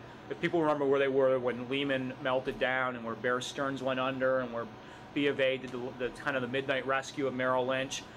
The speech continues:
and the whole world was just crashing down in Q four of oh eight. I lost, fi-, not I, we lost five million dollars of written commitments.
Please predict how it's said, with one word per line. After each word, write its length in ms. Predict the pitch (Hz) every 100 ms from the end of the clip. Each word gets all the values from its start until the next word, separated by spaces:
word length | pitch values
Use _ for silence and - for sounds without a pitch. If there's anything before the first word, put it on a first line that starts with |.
| -
and 140 | 143 143
the 40 |
whole 260 | 139 196 170
world 320 | 170 156 113 127
was 240 | 123 -
just 240 | - 135
crashing 520 | - - 147 147 151 127
down 240 | 127 123
in 80 | 110
Q 200 | - 127
four 260 | - 127
of 80 | 117
oh 180 | 117 113
eight. 160 | 117 101 - - - - - - -
I 100 | 180
lost, 380 | 208 185 165 - - - - - - -
fi-, 200 | 170 170
not 180 | 147 151
I, 260 | 135 120 160 123
we 320 | 151 151 131 143
lost 360 | 127 123 120 - - -
five 400 | 156 160 185 165 131 139
million 380 | 143 151 160 156
dollars 520 | 143 131 127 101 95
of 160 | 135 113
written 240 | 147 147
commitments. 640 | 123 135 123 - - -